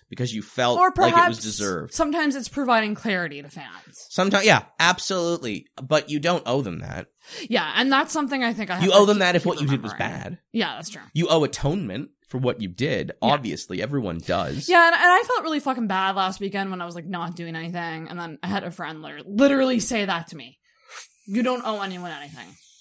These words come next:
Speaker 2: For what you're doing right now, you
Speaker 1: Yeah.
Speaker 2: do not owe, you
Speaker 1: No
Speaker 2: don't
Speaker 1: one
Speaker 2: owe
Speaker 1: pays
Speaker 2: them."
Speaker 1: you for this.
Speaker 2: No
Speaker 1: Even
Speaker 2: one
Speaker 1: if they
Speaker 2: pays.
Speaker 1: did, you don't, like, you don't
Speaker 2: Yeah.
Speaker 1: owe anyone. Like,
Speaker 2: Yeah.
Speaker 1: like, if, if anyone wa-, gets paid and wants to say no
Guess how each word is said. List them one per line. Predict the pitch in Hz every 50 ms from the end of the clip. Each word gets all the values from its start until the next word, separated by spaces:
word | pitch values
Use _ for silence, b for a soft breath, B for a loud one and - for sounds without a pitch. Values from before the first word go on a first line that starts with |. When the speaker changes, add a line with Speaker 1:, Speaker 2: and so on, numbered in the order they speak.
| - _ _ _ _ -
Speaker 2:
For | - 254 233
what | 220 214
you're | 220 240
doing | 214 247 240 226
right | 226 220 196
now, | 208 214
you | 208 190
Speaker 1:
Yeah. | 127 -
Speaker 2:
do | 185 190
not | 190 180 175 175
owe, | 175 175 175 170 165 -
you | - 196 -
Speaker 1:
No | 165 185
Speaker 2:
don't | 202 196
Speaker 1:
one | 196 180
Speaker 2:
owe |
Speaker 1:
pays | 170 180 175 175 165 160
Speaker 2:
them." | 170
Speaker 1:
you | 170 156
for | 160 156
this. | 151 156 151 147 - - - - b b b 214
Speaker 2:
No | 202 190
Speaker 1:
Even | 202 160 147
Speaker 2:
one | 165
Speaker 1:
if | 165 165 170
they | 190 165
Speaker 2:
pays. | 156 139
Speaker 1:
did, | 160 165 170 165 139 104
you | 90 107 123 123
don't, | 135 143 143 143 135 - _ _ _
like, | - 127 120 113 - - -
you | 123 127
don't | 135 127
Speaker 2:
Yeah. | 123 123
Speaker 1:
owe | 127 131
anyone. | 131 131 131 131 131
Like, | 131 127 127 - b b b b b b b b
Speaker 2:
Yeah. | 208 196 220 143 - - _ _ _ _ _ _ _ _ _ -
Speaker 1:
like, | 127 135 131
if, | 131 139 139 - -
if | 131 139 135 139 -
anyone | - 151 180 180 175 175
wa-, | 170 165 160
gets | - - 147 156 139 -
paid | - - 160 170 160 143
and | 127
wants | 123 135 135 -
to | - -
say | 135 127
no | 127 139 180 170 135 117 107 -